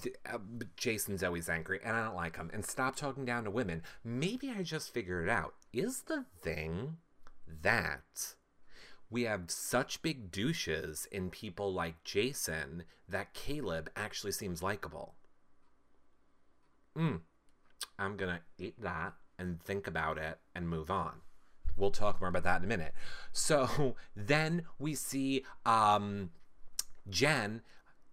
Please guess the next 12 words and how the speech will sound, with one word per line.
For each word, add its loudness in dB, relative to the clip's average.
gets 4
up, 4
like, 0
she's 0
all 4
apologized, 2
like, -2
she -6
stands -2
up 4
during 0
tribal. -2